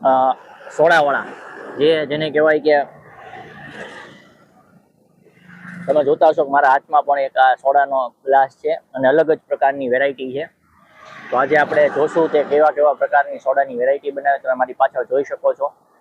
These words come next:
અને મારી પાછળ એ પણ જોઈ શકો છો કે કાર પણ ઊભી છે અને આવી તો કારોની લાઈન હશે. અમે તમને આગળ પણ બતાવશું કે રાતનો જ્યાં ખૂબ જ ક્રાઉડ હોય છે અને વારો નથી આવતો સોડામાં, અને અલગ અલગ પ્રકારની સોડાઓ જે છે એ અહીંયા મળે છે.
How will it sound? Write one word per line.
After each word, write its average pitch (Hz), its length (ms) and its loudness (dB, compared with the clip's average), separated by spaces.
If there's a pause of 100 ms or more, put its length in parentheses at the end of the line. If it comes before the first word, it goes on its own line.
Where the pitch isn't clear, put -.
(180)
અને 123 120 -6
મારી 135 180 -2
પાછળ 135 260 0
એ 139 140 0
પણ 147 200 -4
જોઈ 135 180 -2
શકો 127 240 -6
છો 131 120 -4
કે 127 100 -4
કાર 135 280 2
પણ 147 140 0
ઊભી 131 340 -6
છે 139 120 -4 (440)
અને 123 120 -2
આવી 139 280 0
તો 147 200 2
કારોની 151 400 2
લાઈન 139 300 0
હશે. 127 180 -4
અમે 139 200 -2
તમને 135 180 -6
આગળ 131 260 0
પણ 135 220 -2
બતાવશું 135 500 0
કે 127 200 -4
રાતનો 135 560 -2 (760)
જ્યાં 139 220 2
ખૂબ 165 240 2
જ 131 140 2
ક્રાઉડ 139 360 2
હોય 131 160 0
છે 143 80 -6
અને 139 100 -2
વારો 131 300 2
નથી 120 240 -6
આવતો 120 220 0
સોડામાં, 139 380 -2
અને 139 140 -4
અલગ 160 300 0
અલગ 160 240 -2
પ્રકારની 151 420 -2
સોડાઓ 139 420 0
જે 131 180 -2
છે 135 120 -6 (380)
એ - 40 0
અહીંયા 131 200 2
મળે 123 260 0
છે. 110 200 -10